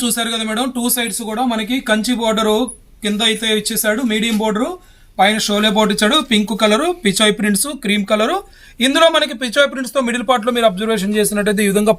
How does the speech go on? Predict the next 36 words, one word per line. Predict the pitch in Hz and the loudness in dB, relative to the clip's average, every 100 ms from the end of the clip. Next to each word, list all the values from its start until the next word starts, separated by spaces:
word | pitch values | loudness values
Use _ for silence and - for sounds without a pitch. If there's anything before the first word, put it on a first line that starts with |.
| 202 | 6
పాయిల్ | 202 233 190 | 6 4 0
ప్రింట్ | 220 202 165 | -2 -2 -2
బుటా | 165 185 240 220 | -2 4 4 4
వ్యూలో | 196 196 202 | 0 0 -2
అయితే | 190 226 330 330 - - | 0 2 2 0 -10 -6
ఇచ్చాడు. | 175 220 214 | -2 0 -2
ఇది | 170 165 | -2 -2
వీవింగ్ | 247 262 196 | -2 -2 0
బుటా | 190 180 175 | 0 2 2
కాదు | 165 165 | 2 2
మేడం, | 208 320 - | 0 0 4
పాయిల్ | 175 208 185 | 6 4 0
ప్రింట్, | 175 147 143 | -4 -4 -4
just | 156 - 214 | -4 -2 -4
అది | 170 170 | -4 0
పాయిల్ | 160 180 165 | 0 0 -6
ప్రింట్ | 156 185 165 | -6 0 0
మాత్రమే. | 143 151 196 415 - - - - - | 0 0 0 0 -4 -20 -20 -4 2
అలాగే | 240 277 269 320 269 | 6 4 2 -2 -2
పళ్ళు | 240 247 247 | 0 0 0
కూడా | 247 311 240 | 0 2 4
కాంట్రాస్ట్ | 226 226 226 - 202 | 4 2 -2 -2 0
పళ్ళు | 196 202 208 | 0 0 -4
ఇచ్చేసాడు. | 214 - 208 - 196 | -4 -2 -2 -2 2
బ్లౌజ్ | 202 220 220 | 2 2 -2
కూడా | 220 208 | 0 2
as | 202 208 | 2 2
an | 214 202 | -2 -2
usual-గా | 190 190 202 202 | -4 -2 -4 -4
పింక్ | 190 196 | -6 2
కలర్ | 202 190 185 | 2 2 -2
ఇచ్చేసి | 190 185 359 339 - - - - | -2 -2 -2 -4 -18 -20 -16 -8
ఇక్కడ | 175 214 208 | -2 0 2
ఫ్లవర్ | 196 226 196 | 2 2 0
బుటా | 190 196 | 2 2
అనేది | 185 214 | 2 -2